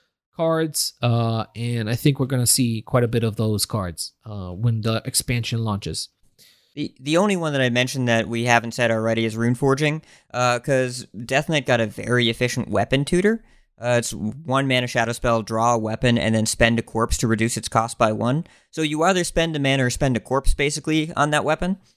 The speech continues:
Speaker 2: Um, and if you spend the corpse instead, you get your mana back. And there are a lot of pretty decent weapons here, in addition to the original based Frostmourne, which is also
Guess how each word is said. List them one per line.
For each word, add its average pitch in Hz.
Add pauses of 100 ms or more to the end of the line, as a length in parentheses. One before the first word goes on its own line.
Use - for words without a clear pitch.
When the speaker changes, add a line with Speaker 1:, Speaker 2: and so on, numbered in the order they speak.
(100)
Speaker 2:
Um, 123 (100)
and 120
if 117
you 120
spend 120
the 117
corpse 120
instead, 117
you 110
get 104
your 113
mana 110
back. 156 (420)
And 131
there 180
are 160
a 123
lot 123
of 107 (400)
pretty 165
decent 117
weapons 135
here, 156
in 147
addition 180
to 156
the 123
original 139
based 120
Frostmourne, 107
which 110
is 113
also 110